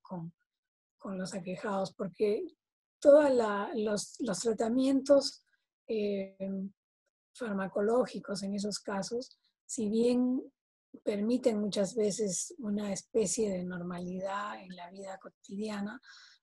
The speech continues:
no llegan al fondo de los problemas. Y entonces es una, es como un, como una coraza en realidad que se pone y no, y no resuelve la, la situación.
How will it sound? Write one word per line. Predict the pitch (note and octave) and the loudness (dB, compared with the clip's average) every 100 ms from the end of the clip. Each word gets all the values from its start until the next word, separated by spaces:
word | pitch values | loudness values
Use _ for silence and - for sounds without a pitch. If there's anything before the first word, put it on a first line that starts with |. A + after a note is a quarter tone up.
| - | -4
no | A3+ A#3+ B3 | 0 4 4
llegan | A#3+ C4+ C4 A3+ | 6 6 4 2
al | F#3 | -4
fondo | - - A#3+ G3+ F#3 F3+ | -6 -4 0 0 0 -4
de | F3+ | -8
los | F3+ - | -10 -12
problemas. | - F#3 F3+ F3 F3+ F3+ | -12 -10 -8 -10 -10 -10
Y | F#3+ | -8
entonces | F#3 A3+ A#3 B3 - - _ _ - | -4 0 0 -2 -8 -20 _ _ -10
es | A#3+ - | -6 -4
una, | A3+ A3 G#3+ G#3 G3+ E4+ | -2 -2 -2 -2 -4 -6
es | G3 | -8
como | - B3 A3+ A3+ | -6 -4 -2 0
un, | A3+ A3 G#3 G3+ _ _ _ _ - _ | 0 0 -2 -6 _ _ _ _ -20 _
como | - A3 | -4 -2
una | A#3 A#3+ - | 0 0 0
coraza | G#3+ G#3 A3+ G#3+ G#3+ | 0 2 2 0 -2
en | F#3+ | -6
realidad | F3+ F3 F3 F3 F3+ - | -6 -8 -8 -8 -10 -12
que | G3+ | -14
se | E3 F#3 | -14 -14
pone | - F3 F3+ G3+ | -14 -12 -10 -10
y | C4+ G3 | -6 -4
no, | F#3+ G3+ G#3 G3+ _ _ _ _ _ _ D#5 | -4 -4 -4 -6 _ _ _ _ _ _ -8
y | D4 | -4
no | G#3+ A3+ | -2 0
resuelve | A3+ F#3+ - A3+ G3+ F3+ F3 | 2 0 2 2 2 -2 -6
la, | F3 F3+ F#4 | -8 -10 -12
la | G#3+ F3 | -10 -10
situación. | - E3 - F3 - F3+ | -12 -14 -14 -14 -12 -12